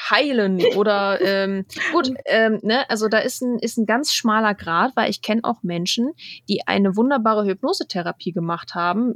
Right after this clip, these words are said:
Speaker 1: ähm, obwohl ich, ich sag jetzt nicht, für welche, für welche, äh, Krankheiten, ähm, aber, oder Erkrankungen, ähm, d-, die, denen es danach deutlich besser geht. Also es hat auf jeden Fall einen Effekt und auch einen therapeutischen
Speaker 2: Mhm.
Speaker 1: Mehrwert, ne?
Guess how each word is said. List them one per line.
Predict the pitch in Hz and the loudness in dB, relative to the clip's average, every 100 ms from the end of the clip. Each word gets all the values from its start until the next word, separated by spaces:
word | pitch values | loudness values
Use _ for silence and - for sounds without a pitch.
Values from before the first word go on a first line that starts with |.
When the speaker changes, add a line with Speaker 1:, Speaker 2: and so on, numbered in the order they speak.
| - | -2
Speaker 1:
ähm, | 190 190 190 190 - - - _ _ _ - | 0 2 0 -4 -8 -20 -20 _ _ _ -2
obwohl | 190 180 180 | 0 2 0
ich, | - | -2
ich | 185 | -6
sag | - 180 | -6 -6
jetzt | 170 | -4
nicht, | 185 - - | -6 -6 -8
für | - 175 | -4 -2
welche, | 175 165 165 | -2 -2 -4
für | 175 170 | -4 -2
welche, | 170 170 160 160 - - 165 160 160 | -2 -2 -4 -6 -10 -6 -4 -4 -6
äh, | - | -6
Krankheiten, | 180 185 196 196 208 185 | -4 0 0 2 0 0
ähm, | 175 180 - | 0 0 0
aber, | 175 180 175 - - _ | 2 2 2 -2 -12 _
oder | 170 165 | -6 -6
Erkrankungen, | - 165 - 180 196 196 208 - - - | -6 -8 -4 -4 -2 -2 -2 -8 -20 -8
ähm, | - 190 190 190 180 _ _ - - | 2 4 6 4 2 _ _ -8 -2
d-, | 170 | -2
die, | 175 214 208 190 | 2 2 2 4
denen | 233 247 | 4 4
es | 226 | 0
danach | 208 208 214 226 - | 0 2 2 0 0
deutlich | 220 226 220 | 0 0 -2
besser | 240 262 233 | -2 0 -2
geht. | 170 165 | -2 -4
Also | - 175 | -4 -4
es | - | -2
hat | 208 | 0
auf | 208 | 0
jeden | 202 202 202 | 0 0 0
Fall | 202 190 190 | 0 0 0
einen | 196 190 | 0 -2
Effekt | 190 196 240 233 - | -2 -2 -2 -4 -6
und | 165 | -6
auch | 170 | -6
einen | 180 | -6
therapeutischen | 190 175 175 214 240 147 143 170 | -8 -6 -2 0 0 0 -2 -2
Speaker 2:
Mhm. | |
Speaker 1:
Mehrwert, | 202 220 208 - - - | 0 0 -2 -8 -8 -4
ne? | 190 | -2